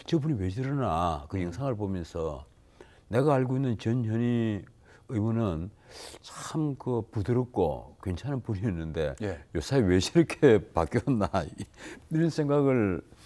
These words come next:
Speaker 1: 했습니다. 그런데 어떻든 그 관전 포인트는 안 늘었어요.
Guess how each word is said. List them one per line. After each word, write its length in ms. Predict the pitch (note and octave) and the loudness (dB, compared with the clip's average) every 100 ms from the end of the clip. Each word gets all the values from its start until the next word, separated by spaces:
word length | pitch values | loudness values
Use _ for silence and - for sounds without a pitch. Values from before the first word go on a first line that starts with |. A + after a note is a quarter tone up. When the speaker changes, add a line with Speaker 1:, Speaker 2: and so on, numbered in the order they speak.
| - - - - - | -20 -20 -20 -8 -4
Speaker 1:
했습니다. 420 | G#2+ B2+ G#2+ F#2+ | -2 0 4 4
그런데 640 | C#3 C#3 A2+ G2+ G#2+ E2 - | 4 2 4 6 6 6 2
어떻든 640 | G#2 D#3 - C#3 B2+ F2 - - - - - - | 0 0 2 2 2 0 -4 -16 -20 -20 -20 -6
그 480 | - A#2+ A2+ A2 D3+ - | 4 8 8 8 4 4
관전 320 | F3+ F#3+ E3 | 6 6 4
포인트는 400 | - C#3 C3+ C3 | 4 2 2 2
안 160 | G#2+ F#2+ | 4 4
늘었어요. 640 | F#2+ F2+ F#2 C#2 A#1 | 4 2 0 -2 -4